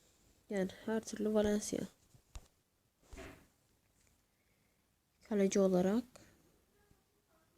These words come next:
Romeo. Evet.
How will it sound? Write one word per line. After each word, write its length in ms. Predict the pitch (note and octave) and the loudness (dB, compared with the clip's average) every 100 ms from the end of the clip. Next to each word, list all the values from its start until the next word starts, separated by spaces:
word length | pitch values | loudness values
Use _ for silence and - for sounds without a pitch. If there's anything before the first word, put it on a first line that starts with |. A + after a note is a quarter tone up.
| _ _ _ _ _ _ - | _ _ _ _ _ _ -2
Romeo. 500 | G#3+ G3+ G3 F#3 F#3+ - _ _ - _ _ _ _ _ _ _ _ _ _ _ - | 2 4 4 2 0 -6 _ _ -20 _ _ _ _ _ _ _ _ _ _ _ -4
Evet. 840 | G3+ F#3+ G3 G#3 G#3+ - - - | 0 4 4 4 2 -4 -20 -20